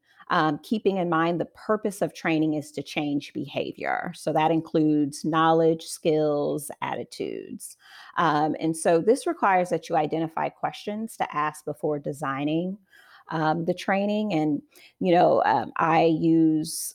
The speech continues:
um, four levels of evaluation, and I, I analyze, analyze those as part of designing a training program,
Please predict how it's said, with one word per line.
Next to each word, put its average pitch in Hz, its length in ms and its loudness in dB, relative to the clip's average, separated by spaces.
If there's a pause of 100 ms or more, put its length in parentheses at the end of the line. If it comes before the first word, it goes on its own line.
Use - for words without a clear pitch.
um, 160 600 -6 (340)
four 190 180 6
levels 170 400 4
of 156 240 2 (100)
evaluation, 156 920 -2
and 160 160 -10
I, 139 220 -8 (180)
I 156 140 -6 (100)
analyze, 156 580 -4 (140)
analyze 170 560 4
those 156 380 2
as - 100 -8
part 151 300 -6
of 143 260 -6
designing 143 560 -6
a - 60 -10
training 151 460 -8
program, 220 640 -2